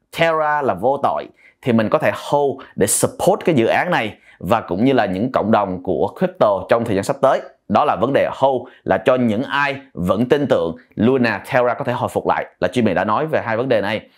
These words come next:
Còn đối với những ai mà muốn mua thêm đó, là những ai mà thực sự chưa bao giờ đầu tư vào Luna, hoặc là ai đã đầu tư vào rồi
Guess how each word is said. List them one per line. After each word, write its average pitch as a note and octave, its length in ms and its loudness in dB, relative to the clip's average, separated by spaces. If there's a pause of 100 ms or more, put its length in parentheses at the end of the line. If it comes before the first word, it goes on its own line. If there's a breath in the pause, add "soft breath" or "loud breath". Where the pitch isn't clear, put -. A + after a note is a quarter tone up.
(360 loud breath)
Còn D3+ 400 2
đối F#3 300 4
với C4+ 120 4
những F#3+ 120 2
ai F3+ 400 0
mà C3 220 2
muốn G#3 340 2
mua G#3 140 4 (120)
thêm G#3 260 2
đó, B3 80 4 (140)
là B2 140 2
những B2 200 2
ai F3 460 0
mà A#2+ 140 0
thực A#2 160 -8
sự A#2 280 0
chưa F#3 160 2
bao D#3+ 200 2
giờ C#3+ 100 0
đầu A#2+ 200 2
tư D3+ 100 2
vào C3+ 120 2
Luna, D#3+ 440 -2 (380)
hoặc B2 200 -2
là A#2 100 2 (600)
ai F3 260 2
đã C#3 120 2
đầu C3+ 160 2
tư D#3 160 2
vào C#3+ 180 2
rồi A#2+ 200 2